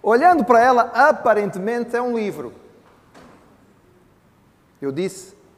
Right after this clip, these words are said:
aparentemente. Parece um livro, mas não é só um livro.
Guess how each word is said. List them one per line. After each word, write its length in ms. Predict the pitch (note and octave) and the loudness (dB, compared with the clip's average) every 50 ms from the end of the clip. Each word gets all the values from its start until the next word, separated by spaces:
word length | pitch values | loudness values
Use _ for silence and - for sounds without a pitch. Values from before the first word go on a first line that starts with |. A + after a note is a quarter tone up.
| _ _ _ _ _ _ _ - - | _ _ _ _ _ _ _ -10 -2
aparentemente. 1040 | - E3+ F3 F3+ F3+ - F3+ E3+ E3+ F#3 F#3 F3+ - F3 F3+ E3+ D3 A#2 G2+ - - D4 - - - - - - - - - - - - - - - - - - - | 2 2 2 2 2 0 -2 -2 -2 -2 -6 -8 -10 -10 -8 -8 -8 -8 -10 -14 -16 -16 -16 -16 -18 -20 -20 -20 -20 -20 -20 -20 -20 -20 -20 -20 -20 -20 -20 -8 0
Parece 560 | - G3+ G3+ G3+ A3 A#3+ B3 A#3+ B3 - A#3 | 2 4 4 6 4 4 2 2 0 -2 -4
um 100 | A#3 A3 | -2 -2
livro, 380 | G#3+ G3+ F#3+ D3+ C3+ B2 A2 - - - - _ _ _ _ _ _ _ _ _ _ _ _ _ _ _ - - _ _ _ _ _ _ _ _ _ _ _ _ | -2 -2 -4 -4 -6 -10 -12 -12 -14 -20 -20 _ _ _ _ _ _ _ _ _ _ _ _ _ _ _ -20 -20 _ _ _ _ _ _ _ _ _ _ _ _
mas 140 | A#2+ C3 C3+ | -12 -10 -8
não 160 | D#3 E3 E3+ | -4 -2 -2
é 80 | F3 D#3+ | -2 -2
só 160 | D#3+ - D3+ | -4 -6 -6
um 100 | D#3+ G3 | -6 -6
livro. 220 | F#3+ D#3+ A#2+ - | -6 -8 -8 -10